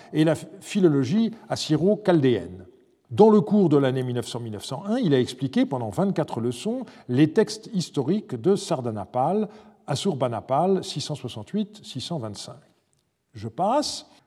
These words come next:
Dans les autres vingt-cinq leçons, constituant un cours complètement distinct,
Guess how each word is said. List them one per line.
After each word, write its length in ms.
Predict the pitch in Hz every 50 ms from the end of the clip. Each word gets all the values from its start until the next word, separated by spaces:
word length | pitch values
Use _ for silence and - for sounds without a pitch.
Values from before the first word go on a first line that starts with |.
| _ _ -
Dans 180 | 143 123 233 254
les 300 | 247 226 208 190 - - - - 123 117
autres 340 | 185 226 220 190 - - 139
vingt-cinq 520 | 117 101 208 233 220 - - 143 120 - 170
leçons, 520 | 190 214 - - - 247 269 277 285 269
constituant 580 | - - 165 143 - - 175 147 - 180 175 131
un 120 | 120 120
cours 420 | 117 - - 156 139 127 123 -
complètement 420 | - 254 247 175 160 - - 117 107
distinct, 600 | 113 151 185 - - - 240 254 269 285 269